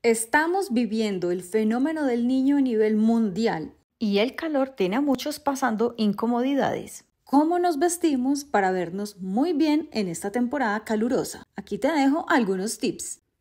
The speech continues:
Busca prendas más holgadas y siluetas más relajadas que no estén tan pegadas a tu cuerpo.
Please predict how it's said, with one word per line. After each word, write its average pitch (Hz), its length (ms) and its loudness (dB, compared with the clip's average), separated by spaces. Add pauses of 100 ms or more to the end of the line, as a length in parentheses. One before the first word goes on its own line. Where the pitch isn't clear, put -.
Busca 320 680 0
prendas 285 640 4
más 196 380 -4
holgadas 220 580 0
y 302 100 0
siluetas 196 600 -4
más 208 180 -4
relajadas 240 760 -2
que 254 160 -2
no 262 200 0
estén 277 460 2
tan 277 200 6
pegadas 254 580 -2
a 220 80 0
tu 214 180 -4
cuerpo. 180 480 -2